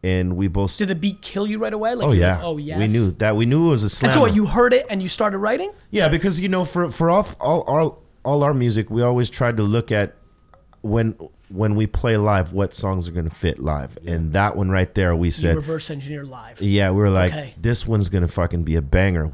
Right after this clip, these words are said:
Speaker 1: Did, did we know it was gonna be a hit? Hell no. When, when Sony picked
Speaker 2: Hit's
Speaker 1: it,
Speaker 2: an understatement.
Speaker 1: when, when Sony picked it, we were like, "Really? You want that song?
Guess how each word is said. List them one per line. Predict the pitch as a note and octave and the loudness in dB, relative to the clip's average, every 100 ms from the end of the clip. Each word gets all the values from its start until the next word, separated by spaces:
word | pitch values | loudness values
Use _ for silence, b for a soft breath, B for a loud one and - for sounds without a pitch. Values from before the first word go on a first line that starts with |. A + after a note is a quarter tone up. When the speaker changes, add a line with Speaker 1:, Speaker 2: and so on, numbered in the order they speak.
| E2+ | 0
Speaker 1:
Did, | A2 F2+ - - F2+ - | 0 0 -8 -10 -10 -4
did | G2+ | -2
we | F#2 | 2
know | F#2+ A2 | 2 2
it | |
was | G#2+ | 0
gonna | A2+ | -4
be | G2+ A2 | -2 -2
a | |
hit? | B2+ B2+ | -2 0
Hell | G#2 A2 | 0 2
no. | G#2+ G#2+ | 2 2
When, | D#2+ E2 E2 | 0 -2 -2
when | F#2 F2 D#2 B B B B - | -4 -2 -6 B B B B -8
Sony | - A#2+ A#2+ G2+ | -2 0 0 2
picked | - D3+ | 2 2
Speaker 2:
Hit's | D3 A#2+ C#3+ | 0 -2 -2
Speaker 1:
it, | |
Speaker 2:
an | D#3 | -4
understatement. | E3 D#3 C3 D3+ C#3 - | -10 -12 -14 -18 -20 -4
Speaker 1:
when, | A2 B2 A#2+ | 0 0 0
when | A2+ | 0
Sony | G#2+ - C#3 D3 C3 | 0 0 2 2 2
picked | - D#3 D3+ | 2 0 0
it, | B2+ | -2
we | F#2+ | 2
were | G#2+ | 2
like, | G2 F#2+ | 2 0
"Really? | G#2 G#3 | -2 -2
You | A3 | -2
want | F3 E3+ | -4 -4
that | D#3 D#3+ | -6 -6
song? | - F#3 G#3 | -6 -8 -8